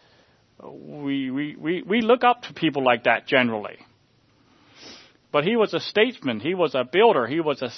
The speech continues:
scientist, he was a teacher, he was a philosopher, and probably a whole bunch of other things that I, that I missed. Those are the ones I could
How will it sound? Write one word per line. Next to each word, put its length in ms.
scientist, 640
he 120
was 220
a 80
teacher, 480
he 160
was 240
a 80
philosopher, 840
and 180
probably 420
a 60
whole 160
bunch 220
of 100
other 200
things 260
that 100
I, 260
that 300
I 140
missed. 320
Those 180
are 40
the 80
ones 220
I 120
could 180